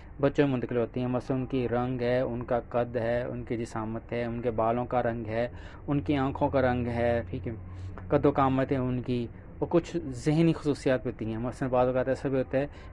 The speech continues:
कि कुछ जीन्स की ख़राबी की वजह से कुछ बीमारियाँ भी ऐसी होती हैं जो वालिदैन से आगे नस्ल नस्ल आगे बच्चों में मुंतकिल होती हैं, तो वो भी तवारस या विरासत की वजह से होता है।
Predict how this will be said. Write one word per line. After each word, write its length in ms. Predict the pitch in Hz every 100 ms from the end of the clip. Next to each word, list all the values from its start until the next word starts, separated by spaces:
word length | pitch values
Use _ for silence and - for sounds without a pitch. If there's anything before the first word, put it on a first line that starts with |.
| -
कि 60 | -
कुछ 260 | 165 -
जीन्स 360 | 139 127 147 143
की 120 | 160
ख़राबी 340 | - 135 131
की 60 | 143
वजह 180 | 131 127
से 140 | -
कुछ 240 | 117 - 143
बीमारियाँ 440 | 127 123 131 156
भी 60 | 143
ऐसी 220 | 127 135
होती 180 | - 120
हैं 140 | 127
जो 120 | 127
वालिदैन 320 | 120 120 123
से 120 | 123 123
आगे 180 | 117
नस्ल 280 | 120 123 -
नस्ल 320 | 127 120 113
आगे 280 | 123 113 160 - - - -
बच्चों 260 | 135 143 143
में 180 | 143 202 185
मुंतकिल 460 | 143 139 127 131
होती 280 | 110 - 113
हैं, 100 | 120
तो 100 | 147
वो 120 | 151
भी 200 | 151 185 185 - -
तवारस 420 | 131 123 143 143
या 100 | 139
विरासत 400 | 127 120 - 135
की 80 | 123
वजह 200 | 107 107
से 140 | 113
होता 220 | 95 -
है। 80 | 92